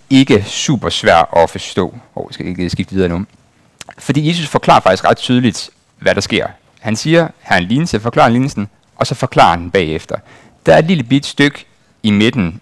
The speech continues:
med, at nogen, der skal høre og ikke forstå og så videre. Hvordan skal vi lige forstå det?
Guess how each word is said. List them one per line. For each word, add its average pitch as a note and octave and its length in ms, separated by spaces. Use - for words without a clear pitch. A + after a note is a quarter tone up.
med, G#2 180
at F2 220
nogen, A2 220
der A2 60
skal F#2 200
høre B2+ 200
og G2+ 80
ikke G#2+ 120
forstå C#3 380
og F2 80
så G#2+ 80
videre. A2 200
Hvordan G#2 200
skal - 180
vi G2+ 40
lige G#2+ 380
forstå F#2 360
det? D#2+ 240